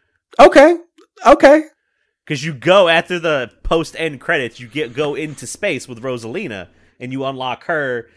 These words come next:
Speaker 2: as a playable character, and you play all the space levels and all that shit. You get the true ending of the game.
Speaker 1: Mm-hmm.
Speaker 2: Uh, y-, Mario Galaxy three, you're gonna have to bring, either Bowser just gets fucking yeeted, or he teams up with Bowsette.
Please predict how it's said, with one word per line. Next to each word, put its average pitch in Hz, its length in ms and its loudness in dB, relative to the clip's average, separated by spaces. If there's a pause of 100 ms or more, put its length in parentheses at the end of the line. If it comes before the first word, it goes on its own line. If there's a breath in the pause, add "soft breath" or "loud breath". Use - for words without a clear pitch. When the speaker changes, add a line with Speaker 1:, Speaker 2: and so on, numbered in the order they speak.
(160)
Speaker 2:
as 120 140 -8
a 113 60 -18
playable 117 320 -8
character, 98 500 -12
and 101 140 -16
you 104 100 -20
play 120 240 -10
all 110 220 -10
the 98 160 -14
space 180 320 -6
levels 90 400 -18
and 104 80 -18
all 98 100 -14
that 117 140 -12
shit. 98 100 -20
You 120 80 -12
get 127 140 -12
the 104 60 -16
true 165 420 -8
ending 92 400 -12
of 90 120 -16
the 87 60 -20
game. 104 360 -8 (440)
Speaker 1:
Mm-hmm. 110 260 -6
Speaker 2:
Uh, 113 380 -6 (460)
y-, 170 320 -20
Mario 180 300 -4
Galaxy 185 420 -2
three, 170 420 -10
you're 120 100 -14
gonna 143 140 -6
have 147 120 -8
to 156 60 -8
bring, 151 420 -10 (360)
either 165 300 -2
Bowser 156 480 0
just 151 180 -10
gets 143 220 -10
fucking 113 680 -8
yeeted, 190 420 -10 (520)
or 139 180 -6
he 139 160 -10
teams 185 520 -10
up 185 200 -8
with 135 160 -10
Bowsette. 131 580 -4